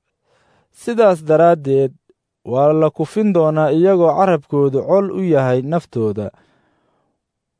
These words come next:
Wax alla wixii iyaga arka oo dhammu way carari doonaan, oo dadka oo dhammu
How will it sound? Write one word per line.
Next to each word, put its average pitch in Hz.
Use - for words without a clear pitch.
Wax 175
alla 156
wixii 170
iyaga 170
arka 147
oo 175
dhammu 123
way 139
carari 156
doonaan, 117
oo 139
dadka 175
oo 170
dhammu 147